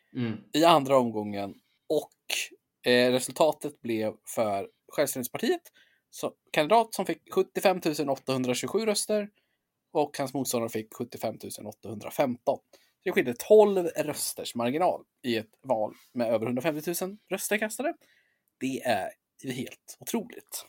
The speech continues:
Speaker 1: Ja, det är verkligen. Det var ju något liknande i, i valet till Liechtenstein här om, men det, dels var ju det mellan två ganska lika partier och dessutom mycket mindre land.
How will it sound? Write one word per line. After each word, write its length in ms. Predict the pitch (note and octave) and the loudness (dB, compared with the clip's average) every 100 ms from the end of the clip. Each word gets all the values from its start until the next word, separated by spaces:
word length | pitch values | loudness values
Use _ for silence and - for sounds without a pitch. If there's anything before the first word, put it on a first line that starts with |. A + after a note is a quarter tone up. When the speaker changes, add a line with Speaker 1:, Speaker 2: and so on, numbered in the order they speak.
| _ | _
Speaker 1:
Ja, 280 | - G2+ G2+ G#2+ | -10 -8 -8 -8
det 140 | A#2 | -8
är 40 | A2+ | -8
verkligen. 640 | A#2 B2 A#2+ A2 C3 - _ _ | -12 -12 -14 -14 -16 -20 _ _
Det 60 | |
var 140 | B2 D#3+ | 2 4
ju 60 | |
något 120 | E3+ E3+ | 4 4
liknande 340 | D#3+ E3+ F3 | 2 2 2
i, 360 | C#3+ C3 C3 C3 | 4 4 2 0
i 20 | |
valet 200 | B2 A#2+ | 0 -2
till 120 | B2 | -2
Liechtenstein 580 | C#3+ E3 C3+ B2 A2+ A2 | -4 -4 -6 -6 -6 -6
här 200 | A#2 A2 | -6 -4
om, 240 | A2 A#2+ - - | -6 -8 -12 -12
men 140 | C3 A#2+ | -10 -4
det, 180 | B2 | -4
dels 360 | G#2+ C#3+ D3 C#3+ | -2 -2 -2 -2
var 120 | C3 | -4
ju 60 | B2+ | -2
det 80 | A#2 | -2
mellan 160 | A2+ | -4
två 120 | A2+ - | -8 -10
ganska 220 | A#2 A2 | -8 -8
lika 300 | A#2 A#2 C3+ | -8 -6 -8
partier 340 | C3 A2 A2 | -6 -6 -6
och 60 | G2 | -6
dessutom 340 | A2+ A#2 A2 | -8 -8 -8
mycket 200 | A2 A2 | -10 -8
mindre 220 | A2 G#2+ | -8 -8
land. 180 | A#2 - | -8 -10